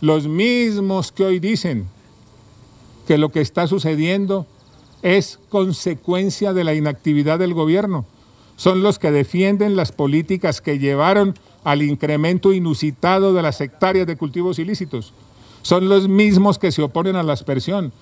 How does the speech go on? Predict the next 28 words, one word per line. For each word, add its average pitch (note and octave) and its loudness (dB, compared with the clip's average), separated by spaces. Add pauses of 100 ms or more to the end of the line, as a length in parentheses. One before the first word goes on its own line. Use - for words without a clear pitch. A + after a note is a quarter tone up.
(200)
son G3 2
los G3 2
mismos G#3 4
que D#3 -2
se C#3+ -4
oponen F3+ -2
a F#3 -2
la D#3+ 0
erradicación C#3 -4 (320)
y D#3+ 2
son F#3+ 0
los F#3+ 0
mismos E3+ 0
que C3+ -2
pusieron D#3+ -2
en C#3+ -2
marcha C#3 -2 (300)
una E3 0
campaña D3+ -2
de D3 0
desprestigio C3 -2
y D3+ 0
deslegitimación F#3 -2 (640)
contra C#3+ 0
la C3+ 0
fuerza E3+ 0
pública F3 -2
colombiana C#3+ 0